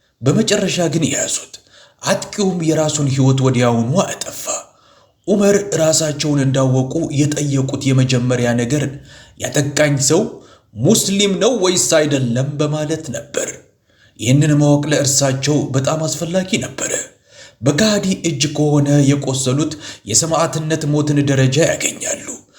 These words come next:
በሙስሊሞች እጅ መሰዋት አይፈልጉም ነበርና። አሁንም እዚህ ጋር ቆም እንበልና አቡበክርን ለመውጋት የተጠቀመውን ጩቤ ላሳያችሁ።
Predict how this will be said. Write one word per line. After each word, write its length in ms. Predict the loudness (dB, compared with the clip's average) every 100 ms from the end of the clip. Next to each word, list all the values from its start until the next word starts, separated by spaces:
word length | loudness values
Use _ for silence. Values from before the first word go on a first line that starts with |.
| -20 _
በሙስሊሞች 680 | -6 0 0 2 0 0 -2 -4 0
እጅ 240 | 2 2 -2 0
መሰዋት 500 | 0 2 2 2 0
አይፈልጉም 520 | 0 0 0 0 2
ነበርና። 560 | 2 2 -2 -2 -8 -10 -12 -16 _ _ _ _ _ -2
አሁንም 440 | -2 0 0 -2 -4 -4
እዚህ 280 | -2 0 2
ጋር 180 | 2 0 -4
ቆም 240 | -2 0 0
እንበልና 520 | 0 2 0 0 0 0 -2 -8 -18 -20 _ -10
አቡበክርን 680 | -2 2 2 2 0 2 2
ለመውጋት 540 | 2 2 2 0 0 -8 -8 -2
የተጠቀመውን 840 | -2 -2 -4 -6 -2 0 4 4 2
ጩቤ 280 | 0 0 0
ላሳያችሁ። 720 | 2 0 -2 -4 -6 -6 -12